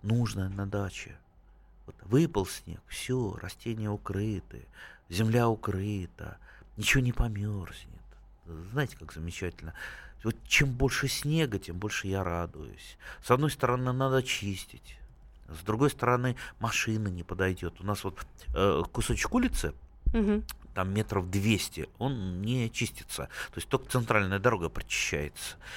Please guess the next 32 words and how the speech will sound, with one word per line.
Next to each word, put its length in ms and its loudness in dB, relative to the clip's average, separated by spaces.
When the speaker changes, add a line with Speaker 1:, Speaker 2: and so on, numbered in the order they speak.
Speaker 1:
И 60 -8
мне 160 4
приходится, 680 0
э, 1040 2
либо 280 4
чистить 720 -8
самому, 580 0
Speaker 2:
Мгм. 180 4
Speaker 1:
либо 180 4
когда 200 4
уже 160 2
нападет 400 0
много 220 2
снега, 560 2
выпадет, 500 -2
э, 40 -2
ну, 500 -2
уже, 360 0
так 180 -8
сказать, 280 -8
оставляю 500 2
машину 520 0
там 240 -6
далеко, 480 2
уже 200 -4
не 120 -2
прочищаю, 840 0
и 240 -4
все 200 0
таскаю 420 2
на 120 0
себе. 560 -4